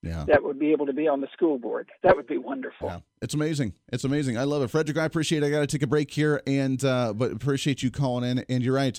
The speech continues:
Speaker 1: I mean, the battle's in our, in our court. We can make or break this. I said this in my, in my blog and in my newsletter this, this month. We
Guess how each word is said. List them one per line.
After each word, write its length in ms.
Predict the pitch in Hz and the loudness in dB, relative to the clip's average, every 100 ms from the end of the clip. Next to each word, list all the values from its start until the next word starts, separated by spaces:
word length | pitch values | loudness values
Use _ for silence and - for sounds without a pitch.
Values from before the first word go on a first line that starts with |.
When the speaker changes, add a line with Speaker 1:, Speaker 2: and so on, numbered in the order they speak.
| - | -4
Speaker 1:
I 60 | |
mean, 120 | 120 113 | -2 0
the 80 | |
battle's 360 | 98 127 143 127 | 0 0 0 0
in 100 | 127 | 0
our, 240 | 131 127 104 120 - | 0 0 -2 -4 0
in 140 | 135 | 0
our 100 | 131 | 0
court. 280 | 127 151 95 | 0 -2 0
We 280 | 107 139 175 | 0 0 0
can 240 | - 170 | 0 2
make 240 | 156 147 160 | 2 2 2
or 60 | |
break 260 | 143 151 - | 2 0 0
this. 180 | 95 110 | -2 0
I 80 | |
said 200 | 110 143 | 0 0
this 120 | 135 147 | 0 0
in 100 | 135 | 0
my, 220 | 123 113 | 0 -2
in 80 | 120 | 0
my 140 | 123 110 | 0 0
blog 360 | 110 135 131 - _ _ | 0 0 -2 -8 _ _
and 140 | - 120 | -4 -2
in 60 | |
my 160 | 117 113 | 0 2
newsletter 420 | 127 135 127 117 | 0 2 2 2
this, 240 | 104 - - | 0 -4 -8
this 240 | 107 107 - | -4 -2 0
month. 220 | 90 78 _ _ | -2 -2 _ _
We 560 | 92 98 143 170 190 | -8 -2 0 0 -2